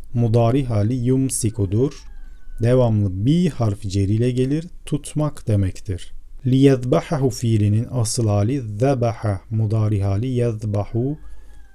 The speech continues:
boğazlamak yani kesmek demektir. Ebtehilu fiili ise mazi hali ibtehele, mudari hali yebtehilu,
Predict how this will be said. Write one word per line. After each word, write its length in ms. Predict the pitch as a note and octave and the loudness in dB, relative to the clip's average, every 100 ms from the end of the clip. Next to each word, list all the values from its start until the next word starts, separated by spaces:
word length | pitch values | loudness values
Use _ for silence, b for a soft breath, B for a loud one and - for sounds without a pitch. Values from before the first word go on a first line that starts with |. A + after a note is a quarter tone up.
| b | b
boğazlamak 920 | G#2+ A#2 C3 B2 C#3 C#3+ D#3 - - - - - - | 2 4 2 2 0 0 -2 -4 -12 -16 -16 -12 -4
yani 280 | G#2 G2 A2 | -2 0 -2
kesmek 640 | A2+ G#2+ - B2 B2 - | 0 0 0 -2 -4 -4
demektir. 680 | G2 F#2 - - A#2 D#3 - - - - - - b b b b b | -4 -2 -4 -4 -4 -4 -8 -18 -16 -16 -16 -18 b b b b b
Ebtehilu 640 | C#3 C3 - F3+ E3 C3 | 2 2 0 2 4 4
fiili 420 | G#2+ - G#2 G#2 E3 | 2 0 0 0 0
ise 440 | C#3+ G#2+ G2 G2 - - - - - - | -2 0 0 -2 -8 -18 -18 -20 -20 -8
mazi 520 | A#2+ A2+ A2 G#2 C#3 | -2 2 2 2 0
hali 220 | B2 G#2 D3+ | 0 0 0
ibtehele, 920 | E3 B2 - - C#3+ A#2+ G#2 G2 F#2+ - | 0 -2 -2 -2 0 4 4 2 -2 -4
mudari 560 | B2 B2 A#2 A2 A#2+ | 0 2 4 2 0
hali 600 | A2 G#2 F#2+ G2 A#2+ D3 - | -2 -2 0 0 0 -2 -4
yebtehilu, 1300 | A2+ A#2 A#2 A2+ - C#3+ C3+ B2+ A2+ A#2 A2 F#2+ | 0 0 0 -8 -6 -4 -2 -2 0 0 0 -4